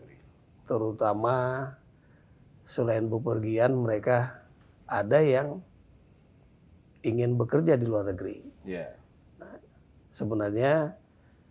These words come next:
Speaker 1: terkait dengan bekerja di luar negeri ini
Speaker 2: Ya.
Speaker 1: adalah tugas dan fungsi Kementerian Tenaga Kerja
Speaker 2: Ya.
Speaker 1: dan B N P dua T K I untuk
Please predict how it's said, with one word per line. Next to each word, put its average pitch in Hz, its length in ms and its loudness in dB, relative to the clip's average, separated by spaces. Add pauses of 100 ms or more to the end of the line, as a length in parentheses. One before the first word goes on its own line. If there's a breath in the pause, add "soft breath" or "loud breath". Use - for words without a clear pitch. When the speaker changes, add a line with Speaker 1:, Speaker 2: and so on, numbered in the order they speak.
(400 soft breath)
Speaker 1:
terkait 127 480 4
dengan 120 480 4
bekerja 123 680 6
di 110 120 0
luar 120 220 6
negeri 117 360 2
ini 101 240 0 (420)
Speaker 2:
Ya. - 200 -16 (920)
Speaker 1:
adalah 110 720 0 (300)
tugas 113 340 -2
dan 113 280 -2
fungsi 147 760 -2 (460)
Kementerian 120 420 0
Tenaga 110 340 -2
Kerja 139 440 0 (240)
Speaker 2:
Ya. 90 320 -12 (240)
Speaker 1:
dan 120 420 0
B 120 140 0
N 113 140 -2
P 117 120 -4
dua 113 220 -4
T 110 140 -6
K - 80 -8 (180)
I 123 100 0
untuk 107 460 -4